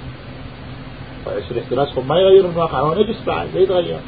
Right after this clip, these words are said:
يعني الآن مثلًا إذا الإنسان مثل ما يذكر في المرضعة، إذا المربية، عفوا،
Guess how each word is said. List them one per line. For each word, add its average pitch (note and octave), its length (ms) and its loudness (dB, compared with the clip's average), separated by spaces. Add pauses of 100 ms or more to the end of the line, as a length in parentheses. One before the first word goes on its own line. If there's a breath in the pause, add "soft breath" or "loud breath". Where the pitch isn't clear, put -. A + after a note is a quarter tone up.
(680)
يعني C#3 340 4
الآن C#3+ 440 4
مثلًا C#3 500 4 (1900)
إذا C3+ 160 4
الإنسان C3+ 680 6 (560)
مثل D3 180 -4
ما C#3 100 0
يذكر C3 380 -2
في C3 80 2 (340)
المرضعة، A2 500 2 (1500)
إذا C#3+ 400 4 (760)
المربية، C#3+ 540 6
عفوا، - 320 -8